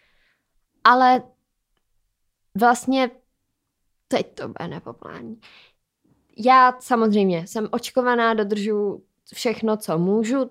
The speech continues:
tohle sto, ale už upřímně čekám na ten moment, kdy se řekne, „Už prostě nebudeme tady testovat a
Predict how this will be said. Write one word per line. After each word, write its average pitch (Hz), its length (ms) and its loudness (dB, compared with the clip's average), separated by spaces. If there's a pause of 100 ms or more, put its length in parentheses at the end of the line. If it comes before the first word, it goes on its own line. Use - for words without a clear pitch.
tohle 175 380 -6
sto, 247 380 -4 (480)
ale 233 320 4 (280)
už 240 240 -4
upřímně 214 420 0
čekám 208 460 0
na 196 120 0
ten 202 220 -2
moment, 175 460 0
kdy 185 240 -4
se 185 220 -4
řekne, 185 640 -4 (340)
„Už 190 240 -10
prostě 185 400 -6
nebudeme 175 720 -2
tady 170 240 -6
testovat 190 680 -4 (480)
a 190 80 -4